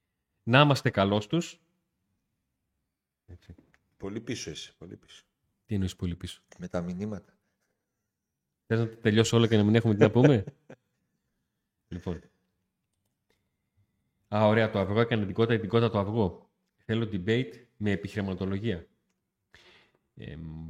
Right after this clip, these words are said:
Speaker 1: δεν ξέρω σε ποιο αναφέρεσαι.
Speaker 2: Για ποιο
Speaker 1: Σε ποιο
Speaker 2: πράγμα;
Speaker 1: από τα θέματα, ε, αναφέρεσαι.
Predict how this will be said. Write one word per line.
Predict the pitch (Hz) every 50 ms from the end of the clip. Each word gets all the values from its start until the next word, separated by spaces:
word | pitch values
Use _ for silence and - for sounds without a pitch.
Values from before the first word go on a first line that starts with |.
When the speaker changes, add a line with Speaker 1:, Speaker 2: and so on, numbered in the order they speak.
| - -
Speaker 1:
δεν | - 92 92 120
ξέρω | - - 139 -
σε | -
ποιο | - - 104
αναφέρεσαι. | 98 90 - - 90 85 90 - - 101 113 123 - _ _ _ _ _ _ _ _ _ _ _ _ _ _ _ _ _ _
Speaker 2:
Για | - 101
ποιο | 90 - 127
Speaker 1:
Σε | 120 113
ποιο |
Speaker 2:
πράγμα; | 101 95 101
Speaker 1:
από | 85 87
τα | 90
θέματα, | - - 101 92 90 87 - 90
ε, | 87 87 85 85 85 85 85 85 85 85 85 85 85 85 85 85
αναφέρεσαι. | 87 92 87 85 - - 87 87 87 - - 113 143